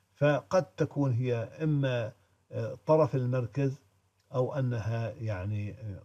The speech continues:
قوية بأشباه ما يسمى أشباه الطرف. الآن المركز يحصل على السلع الأساسية من الأطراف. المركز يرسل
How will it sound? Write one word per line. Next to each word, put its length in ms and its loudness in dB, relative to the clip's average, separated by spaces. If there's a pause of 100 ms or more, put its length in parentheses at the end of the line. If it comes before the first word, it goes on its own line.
قوية 600 4 (280)
بأشباه 1080 -6
ما 120 -4
يسمى 360 -8
أشباه 280 -8
الطرف. 320 -12 (1000)
الآن 500 2 (1160)
المركز 680 6 (100)
يحصل 460 2
على 220 4
السلع 460 0
الأساسية 680 -2
من 140 -2
الأطراف. 520 -6 (1120)
المركز 720 2 (220)
يرسل 520 4